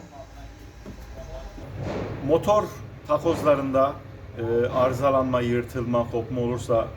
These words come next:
motorda, e, aşırı derecede gürültü çıkartır. Ben Mazda'da bunu gördüm. E, motor takozunun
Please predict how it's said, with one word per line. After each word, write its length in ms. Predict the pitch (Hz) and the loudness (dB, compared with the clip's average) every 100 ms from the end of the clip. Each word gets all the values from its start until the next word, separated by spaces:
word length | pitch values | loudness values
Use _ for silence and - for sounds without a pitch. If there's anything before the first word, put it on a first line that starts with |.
| 107 | -6
motorda, 520 | 104 127 107 117 120 | -6 -4 0 2 2
e, 1040 | - - - - - - - 104 104 104 | -2 -12 -12 -12 -10 -8 -6 -4 -4 -4
aşırı 340 | 120 120 135 135 | -4 -4 -2 0
derecede 520 | 127 113 113 113 107 - - - - - - - - - - | 2 2 0 0 -2 -4 -12 -12 -12 -12 -12 -12 -12 -12 -6
gürültü 360 | 107 107 101 117 | -2 -2 -4 -6
çıkartır. 520 | - 107 98 - 131 - - - - - 120 | -4 -2 -2 -2 -6 -8 -14 -16 -14 -2 4
Ben 120 | 123 | 4
Mazda'da 640 | 123 131 120 123 123 120 120 | 4 2 2 2 4 4 0
bunu 180 | 113 110 107 104 113 | -6 -6 -6 -8 -6
gördüm. 380 | 107 104 131 120 | -4 -4 -6 -8
E, 260 | 120 110 107 | -8 -6 -6
motor 280 | 113 - 143 | -6 -4 -4
takozunun 680 | - 117 117 107 120 120 | -2 -4 -4 -2 -2 -2